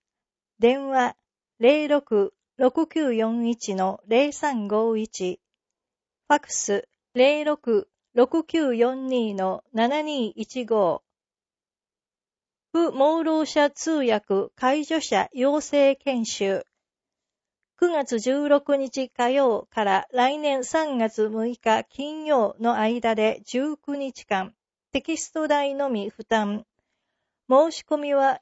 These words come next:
郵送で、社会福祉法人、大阪障害者自立支援協会、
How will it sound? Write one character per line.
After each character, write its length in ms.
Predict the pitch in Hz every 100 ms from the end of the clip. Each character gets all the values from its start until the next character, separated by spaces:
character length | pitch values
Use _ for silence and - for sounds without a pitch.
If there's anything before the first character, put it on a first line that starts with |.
| -
郵 220 | 262 302
送 380 | - 285 277 269
で、 300 | 247 247 - _ _
社 200 | - 262
会 320 | 320 320 320
福 220 | 285 311 311
祉 240 | 311 294
法 240 | 302 277
人、 400 | 220 214 196 185 - _ _
大 200 | 262 294
阪 460 | 294 294 285 269 247
障 300 | - 320 320
害 260 | 311 247
者 240 | 233 208 214
自 180 | 208 240
立 300 | 302 - 302
支 160 | - 294
援 240 | 277 277
協 240 | 285 254
会、 380 | 240 208 202 196